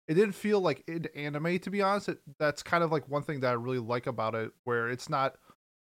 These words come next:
it can be exaggerated in some points, but it still holds that feeling of this is the message that they're trying to send, of it being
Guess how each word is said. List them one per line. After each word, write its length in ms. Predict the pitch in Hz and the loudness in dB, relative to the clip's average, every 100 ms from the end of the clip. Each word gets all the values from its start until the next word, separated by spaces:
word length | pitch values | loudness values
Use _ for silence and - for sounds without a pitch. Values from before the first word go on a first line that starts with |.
| _ - | _ -8
it 80 | 185 | 2
can 160 | 240 | 4
be 100 | 220 | 4
exaggerated 640 | 220 147 165 170 175 180 135 | 2 2 4 4 4 0 0
in 40 | |
some 220 | - 151 | -2 -2
points, 260 | - 185 170 | 0 -2 0
but 240 | 147 127 - | 0 0 0
it 160 | 165 - | -4 -2
still 260 | - 180 | 2 2
holds 360 | - 156 151 - | 2 0 0 0
that 200 | 139 - | -2 0
feeling 320 | 147 139 131 | -2 -2 -2
of 140 | 120 | -4
this 160 | 131 - | -4 -4
is 120 | 127 | -6
the 80 | 120 | -6
message 420 | 113 113 - 147 | -4 -4 -4 -6
that 120 | 160 156 | -4 -4
they're 100 | 160 | -2
trying 220 | 160 160 | -2 -2
to 60 | 156 | -2
send, 240 | 170 160 | -2 -2
of 160 | 120 127 | -2 -2
it 160 | 127 | -4
being 460 | 135 135 131 123 | -4 -4 -4 -6